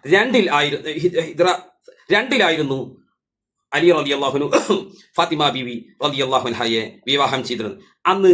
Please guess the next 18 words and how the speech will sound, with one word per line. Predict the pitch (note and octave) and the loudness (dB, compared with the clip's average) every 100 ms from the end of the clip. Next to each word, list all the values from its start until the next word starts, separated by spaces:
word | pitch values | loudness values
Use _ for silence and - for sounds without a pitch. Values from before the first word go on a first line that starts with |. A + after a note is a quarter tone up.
| D#3+ - D#3 | 4 -6 0
മഹദി | G3 B3 A#3 | 0 2 2
അവര്കളുടെ | F3 D3+ C#3+ B2+ | 2 2 2 2
വയസ്സ് | B2+ - C3 A2+ - _ G3 | 0 0 -6 -8 -10 _ -2
പതിനഞ്ച് | F3+ A3+ B3+ G#3+ | 0 2 4 4
വ-, | D3+ D3 | 2 0
വയസ്സും | C#3+ C#3 B2+ C#3+ B2 - _ D3 | 0 -2 -2 -6 -6 -14 _ -2
വയസ്സായിരുന്നു | C3+ C3 B2 A2+ A#2+ | 0 2 0 0 -4
എന്നുള്ളതാണ്. | A2+ G#2 G2+ | -4 -6 -6
പതിനഞ്ച് | C#3+ D#3+ F3 | -4 0 2
വയസ്സും | F3+ F3 G#3+ - - F#3 | 2 0 -4 -8 -4 0
ആറ് | F3 | 0
മാസവും | D3 C3+ C3 C3 | 0 -2 -2 -2
ആയിരുന്നു. | B2 G#2+ G2 - - F3 | -2 -2 -10 -14 -2 2
അന്ന് | F#3 E3+ - - | 4 4 2 -4
അലി | G3 D#4 | 0 2
റളിയല്ലാഹു | D4 A3 G3 F#3 E3 | 4 4 4 4 2
അൻഹുവിന്റെ | C#3+ C#3+ C#3 | -2 -2 0
വയസ്സ് | C3 B2 C3 | 0 0 -2